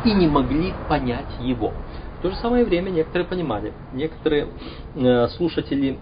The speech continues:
э, Иисуса понимали Его. Давайте посмотрим некоторые моменты.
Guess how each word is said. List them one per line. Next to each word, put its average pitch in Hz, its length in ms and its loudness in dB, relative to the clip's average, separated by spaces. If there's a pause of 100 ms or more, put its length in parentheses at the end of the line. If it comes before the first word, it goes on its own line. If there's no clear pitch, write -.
(100)
э, 120 480 4
Иисуса 123 440 0
понимали 131 520 -2
Его. 98 260 -6 (540)
Давайте 202 180 0
посмотрим 113 400 0
некоторые 107 300 -2
моменты. 98 320 -4